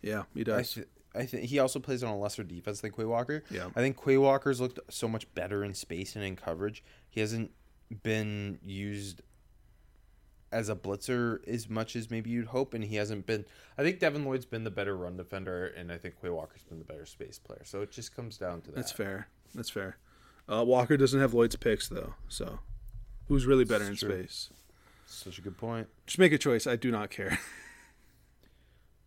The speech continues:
Speaker 2: Uh, I also don't care. Let's give it to Troy Anderson.
Speaker 1: Yeah, love it.
Speaker 2: I, I, I think I'll give it to Quay Walker.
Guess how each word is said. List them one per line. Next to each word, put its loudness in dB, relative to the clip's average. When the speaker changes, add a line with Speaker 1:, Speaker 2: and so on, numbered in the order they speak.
Speaker 2:
Uh, 2
I 2
also 2
don't -4
care. -4
Let's -8
give -14
it -16
to -2
Troy -6
Anderson. -16
Speaker 1:
Yeah, 0
love -2
it. -10
Speaker 2:
I, 12
I, 10
I 8
think 0
I'll 2
give -4
it -8
to 0
Quay -2
Walker. -2